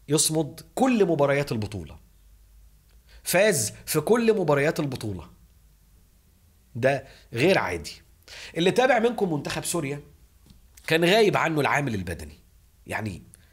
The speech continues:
أول مباراة أمام الإمارات الشوط الأول ده احنا كنا بنتمرن. يعني كنا بنسخن، بنعمل إحماء، وورم أب. الشوط التاني كنا خلاص سخنا وتمام فلعبنا أداء أفضل.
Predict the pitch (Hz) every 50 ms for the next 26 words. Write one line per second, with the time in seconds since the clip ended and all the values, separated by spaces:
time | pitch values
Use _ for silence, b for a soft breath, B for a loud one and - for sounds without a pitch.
0 | b b b b - 185 208 190 180 160 151 143 139 151 185 165 147 147 156 170
1 | 175 165 147 123 127 127 131 160 185 180 - - - - 202 190 180 151 139 175
2 | 196 196 175 151 147 - - 139 135 - 196 196 190 185 170 147 147 156 185 185
3 | - 170 160 160 160 139 117 110 101 95 90 - - - b b b b b b
4 | b b b b - 98 107 110 - 160 160 156 147 147 143 - 170 156 151 -
5 | - 98 95 117 131 147 151 139 117 - - - 139 135 117 95 117 147 156 143
6 | 143 131 123 110 104 - - - - _ B B B B B B B B B B
7 | B B B B 135 - - - 277 277 269 220 - - 214 226 240 240 226 220
8 | 196 190 175 160 147 160 170 190 196 196 - 160 143 - 190 202 202 196 185 180
9 | 170 139 - 135 143 170 202 208 185 - - 180 180 190 185 175 160 156 185 175
10 | 170 160 117 127 127 147 156 147 127 113 107 110 104